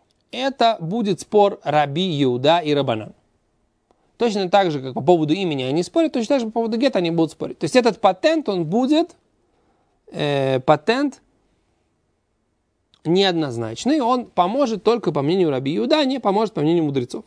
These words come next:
Так говорит Рав Хизда. Омар Раваха бар Яков, говорит Раваха бар Яков, Дильма логи, может быть, это не она, то есть, может быть, нет подобия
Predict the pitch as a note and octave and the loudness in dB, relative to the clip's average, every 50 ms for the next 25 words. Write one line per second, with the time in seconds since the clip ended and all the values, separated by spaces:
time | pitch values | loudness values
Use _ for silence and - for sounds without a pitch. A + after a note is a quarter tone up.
0 | _ - G#3+ A#3+ G#3+ F3+ D#3 D#3+ D#3+ - D#3+ C3+ - - - E3 D3+ - - - | _ 0 0 2 2 0 -2 -2 -2 -2 -2 -2 -2 -2 -6 -6 -6 -6 -12 -20
1 | - _ _ _ _ _ _ _ _ _ _ _ _ - - - _ _ _ _ | -20 _ _ _ _ _ _ _ _ _ _ _ _ -20 -20 -20 _ _ _ _
2 | _ _ - _ _ D#3 F3 G#3 G#3+ F#3+ E3+ D3 C3 A#2 A2+ - - A#3 G#3+ D#3 | _ _ -20 _ _ 2 2 4 4 2 2 0 0 -2 -6 -2 -2 -2 -2 -2
3 | G#3 - _ _ _ _ _ _ _ _ _ _ C#3+ D#3 E3 D#3 C3 B2+ C3+ - | -8 -14 _ _ _ _ _ _ _ _ _ _ -2 -2 0 0 -2 -4 -4 -2
4 | A3+ E3 D3+ C#3+ C#3+ E3+ F#3+ F#3 F3 D#3 F3+ F3+ - F3 E3+ E3+ F3 G#3+ C4 B3+ | -2 -2 0 0 0 0 0 0 0 0 0 -2 0 -2 0 0 2 0 0 0
5 | - G#3 G#3 G#3 - _ _ _ _ _ _ _ _ - C#3+ E3 A#3 B3+ B3+ C4+ | 0 -2 -2 -2 -8 _ _ _ _ _ _ _ _ -8 -4 -2 0 0 0 0
6 | C4+ C4 C4 A#3+ G#3+ A3 - - _ _ _ D3+ D3+ D#3 F#3+ F#3 - G#3 G3 - | 0 0 0 0 -2 -4 -6 -12 _ _ _ -6 -6 -4 -4 -4 -4 -6 -2 0
7 | G#3+ A3 A#3 A#3 A#3+ B3 A#3+ A3+ F#3 C#3 C3+ - C3+ - - E3 E3+ E3+ F3+ E3+ | 0 0 2 0 0 0 0 0 -2 -2 -4 -8 -8 -4 -2 -2 0 0 0 0
8 | G#3+ A#3+ A3+ - A3 G3+ F3+ F3 F#3 F#3+ E3+ D3 C#3 A#2+ A#2+ | 0 0 2 4 2 2 4 4 2 2 2 0 -4 -4 -6